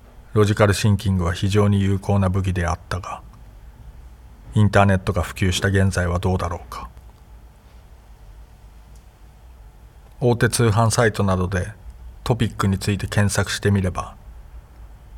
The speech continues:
そのトピックに関連して、この世の中に存在する、中には絶版になったものも含まれているだろうが、本のリストを一瞬で入手することができる。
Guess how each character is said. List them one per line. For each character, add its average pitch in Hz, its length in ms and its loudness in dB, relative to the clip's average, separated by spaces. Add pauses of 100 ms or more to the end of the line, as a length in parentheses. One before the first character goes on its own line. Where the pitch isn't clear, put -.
そ - 160 2
の 104 120 4
ト 101 120 2
ピ 95 120 0
ッ - 40 -4
ク - 140 0
に 92 100 2
関 92 220 2
連 92 160 0
し - 100 -6
て、 90 240 -4 (1120)
こ - 140 2
の 110 120 6
世 110 120 4
の 117 140 4
中 98 220 2
に 95 100 2
存 98 260 0
在 92 160 2
す 90 160 -4
る、 92 220 -2 (1120)
中 113 180 4
に 104 100 4
は 98 120 4
絶 95 220 0
版 107 180 4
に 104 100 4
な 107 140 2
っ - 80 -6
た 98 100 0
も 92 140 2
の 92 80 2
も 92 120 2
含 101 300 -2
ま 98 80 2
れ 92 100 0
て 92 120 -4
い 90 80 -2
る 90 80 -2
だ 90 120 -4
ろ 87 120 -4
う 87 60 -8
が、 - 260 -8 (400)
本 107 260 0
の 92 80 0
リ 92 100 0
ス - 140 -8
ト 92 100 -6
を 85 200 -8 (800)
一 104 100 0
瞬 - 280 2
で 107 120 4
入 110 180 4
手 98 60 -2
す - 200 -4
る 90 80 -4
こ 87 140 -8
と 87 80 -4
が 85 80 -4
で 92 120 -8
き - 120 -10
る。 - 80 -12